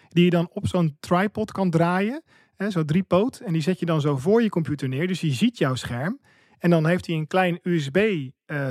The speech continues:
dongeltje erbij waarmee die communiceert. Die doe je in je laptop en dan neemt hij hem gewoon over. Dus als jij dan in een of andere O S twee Warp interface zit van de karwei waar je orders moet doen,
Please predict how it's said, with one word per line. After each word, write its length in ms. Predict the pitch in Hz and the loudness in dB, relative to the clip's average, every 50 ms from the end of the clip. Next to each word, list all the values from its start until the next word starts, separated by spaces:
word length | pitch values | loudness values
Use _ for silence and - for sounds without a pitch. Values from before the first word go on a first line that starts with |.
| 123 | -2
dongeltje 400 | 117 185 220 233 196 170 - - | 0 0 2 2 0 0 -2 -2
erbij 380 | 131 135 123 131 123 117 113 113 | -4 -4 -4 -4 -6 -6 -6 -6
waarmee 280 | 131 135 131 147 147 | -6 -4 -4 -4 -4
die 100 | 143 139 | -4 -4
communiceert. 520 | 131 - 147 139 135 135 123 - 190 156 135 | -4 -4 -4 -4 -4 -4 -4 -2 -2 -2 -2
Die 80 | 135 | -2
doe 140 | 135 165 165 151 | 0 0 2 2
je 80 | 139 - | 0 0
in 200 | - 175 175 160 | 2 2 2 2
je 100 | 135 127 | 2 -2
laptop 460 | 127 147 165 - - 220 254 - _ | -2 -4 -6 -4 -4 -4 -4 -4 _
en 260 | - - _ _ _ | -20 -20 _ _ _
dan 160 | - - 190 180 | 0 2 4 4
neemt 220 | 190 196 190 185 | 4 4 2 0
hij 100 | - 196 | -2 -2
hem 80 | 151 160 | -2 0
gewoon 200 | 160 160 180 214 | 0 0 0 0
over. 320 | 247 180 127 113 101 101 - _ _ _ _ _ | -2 -2 -6 -10 -12 -14 -18 _ _ _ _ _
Dus 80 | _ - | _ -6
als 120 | 151 151 | -4 0
jij 140 | 156 190 196 | 2 2 2
dan 120 | 196 196 190 | 2 2 0
in 100 | 180 175 | -2 -2
een 200 | 175 190 196 185 | -2 0 0 0
of 100 | 160 175 | 0 0
andere 540 | 180 180 170 170 160 160 156 156 151 165 - | 0 0 0 0 2 2 0 0 0 -2 0
O 220 | - 190 185 185 180 | 2 4 4 4 2
S 60 | - | 0
twee 300 | - - 175 170 165 156 | -4 -2 0 0 0 2
Warp 360 | 151 170 180 180 180 180 - | 2 2 2 2 0 -2 -4
interface 440 | - 175 175 170 165 - - 170 175 | -4 -4 -4 -4 -6 -6 -4 -4 -2
zit 180 | - - 165 - | -2 -4 -6 -6
van 140 | - 160 151 | -4 -4 -4
de 80 | 151 | -4
karwei 380 | - 160 151 147 160 175 180 165 | -2 -2 -2 0 2 2 2 2
waar 160 | 160 160 160 | 2 0 0
je 120 | 151 147 | 0 0
orders 320 | 156 - 214 233 220 190 151 | 0 2 0 2 0 0 -2
moet 160 | 147 143 131 | 0 -2 -2
doen, 320 | 123 117 113 127 170 202 | -2 -4 -4 -4 -8 -8